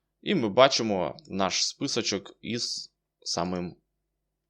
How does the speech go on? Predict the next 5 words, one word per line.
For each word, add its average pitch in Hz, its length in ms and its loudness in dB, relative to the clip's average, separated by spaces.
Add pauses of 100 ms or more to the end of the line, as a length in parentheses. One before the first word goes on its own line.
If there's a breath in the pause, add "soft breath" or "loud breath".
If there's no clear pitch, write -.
(300)
з 92 320 -8
самими 110 400 0
місяцями. 92 560 -6 (1900 loud breath)
Так, - 320 2
тепер 196 520 4